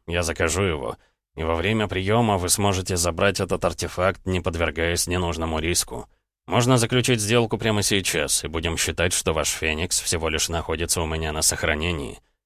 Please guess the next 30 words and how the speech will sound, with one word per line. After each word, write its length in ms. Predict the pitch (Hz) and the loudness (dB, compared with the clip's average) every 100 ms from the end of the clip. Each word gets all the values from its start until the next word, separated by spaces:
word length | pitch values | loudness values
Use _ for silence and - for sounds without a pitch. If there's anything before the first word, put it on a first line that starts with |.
| _ _ _ _ _ - | _ _ _ _ _ -6
«Можете 400 | 92 127 135 - | 0 2 2 2
присылать 420 | 139 135 139 127 | 2 6 6 6
своих 220 | 135 127 | 4 2
стряпчих», 640 | - 117 107 - 101 - - _ - | 2 4 2 2 -4 -6 -14 _ -8
ответил 520 | 98 101 104 98 90 | -2 0 2 2 2
я, 240 | 87 104 | 2 0
первым 420 | - 101 98 98 | 2 2 4 2
протягивая 640 | 92 90 - 82 85 87 85 | 2 0 0 0 0 2 2
Моро 340 | 80 82 80 | 2 2 2
руку. 460 | 85 82 - 62 - _ _ _ _ _ | 2 -2 -6 -10 -12 _ _ _ _ _
Рев 240 | 95 117 120 | 2 2 4
сирены 380 | 123 139 143 | 4 6 6
на 140 | 135 131 | 6 4
этот 200 | 123 120 | 4 4
раз 240 | 131 127 | 4 4
настолько 460 | 113 107 123 113 107 | 4 4 2 0 0
подействовал 720 | 113 101 104 92 101 92 90 | 0 0 0 2 2 4 4
на 140 | 92 92 | 2 2
нервы, 360 | 101 113 117 - _ - | 2 2 0 -2 _ -10
что 220 | - 117 | -2 2
я 60 | 117 | 2
решительно 480 | 110 139 131 123 | 4 2 2 2
повернулся 560 | 117 110 113 113 113 110 | 2 2 2 4 2 0
к 80 | 90 | -2
двери, 280 | 90 120 113 | 0 2 2
чтобы 320 | - 95 92 | 0 2 2
убраться 440 | 85 87 95 104 | 2 0 2 2
уже 180 | 90 85 | 2 0
наконец 460 | 85 85 82 82 85 | 0 0 0 0 -2
отсюда. 500 | 78 - 82 80 | 0 0 0 -2